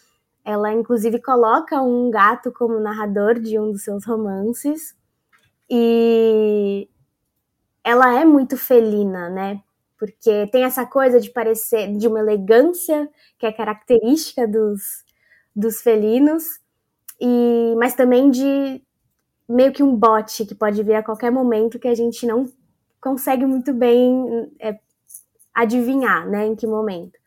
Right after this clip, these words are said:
Só que conforme a gente vai lendo a literatura dela e convivendo, pra usar esse termo que o Santiago utilizou, isso vai ficando mais, a gente vai se familiarizando com aquilo. Então a gente consegue acessar essas outras camadas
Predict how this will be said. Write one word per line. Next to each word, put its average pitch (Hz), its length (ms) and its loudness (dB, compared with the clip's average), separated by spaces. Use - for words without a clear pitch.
Só 262 180 0
que 277 140 -8
conforme 311 400 2
a 349 40 0
gente 311 240 0
vai 254 200 0
lendo 269 420 2
a 226 60 2
literatura 202 600 -4
dela 226 320 0
e 226 40 0
convivendo, 220 800 0
pra 196 220 -8
usar 196 180 -8
esse 202 220 -12
termo 196 300 -8
que 208 120 -12
o 185 160 -10
Santiago 185 800 -14
utilizou, 202 680 -4
isso 254 220 -6
vai 262 160 -2
ficando 254 380 -2
mais, 254 440 -2
a - 40 -2
gente 247 140 -6
vai 269 120 -4
se - 100 -8
familiarizando 247 880 2
com 202 100 -12
aquilo. 190 440 -12
Então 240 120 4
a 233 80 6
gente 247 240 0
consegue 254 380 -2
acessar 285 400 -2
essas 254 240 -2
outras 269 360 -2
camadas 233 920 -2